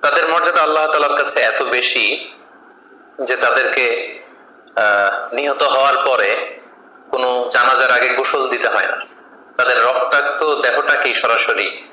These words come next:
আহ, জানাজার পরে দাফন করে দিতে হয়, কেননা সেই ঝরঝরে রক্ত নিয়ে তারা সেদিন কিয়ামতের দিবসে আল্লাহ তাআলার দরবারে তারা হাজির হয়ে যাবে।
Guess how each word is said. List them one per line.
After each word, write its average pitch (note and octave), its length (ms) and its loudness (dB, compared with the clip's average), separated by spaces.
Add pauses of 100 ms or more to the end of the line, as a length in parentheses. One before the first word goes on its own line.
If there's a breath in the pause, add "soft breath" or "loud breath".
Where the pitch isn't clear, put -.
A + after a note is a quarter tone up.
(360)
আহ, G2 180 2
জানাজার A2 380 2 (100)
পরে B2 100 2
দাফন A#2+ 340 0
করে A#2 180 -2
দিতে G#2 200 -4
হয়, A#2+ 180 0
কেননা A2+ 300 2
সেই A2+ 580 -2
ঝরঝরে C3 440 0
রক্ত C3 300 0
নিয়ে B2+ 220 0
তারা G#2 200 2
সেদিন G#2 340 -4
কিয়ামতের A2 640 -2 (360)
দিবসে A2+ 300 0
আল্লাহ G2+ 240 0
তাআলার G2 320 0
দরবারে G2 300 0
তারা G#2 200 0
হাজির A2+ 320 -2
হয়ে G2+ 160 0
যাবে। - 260 -2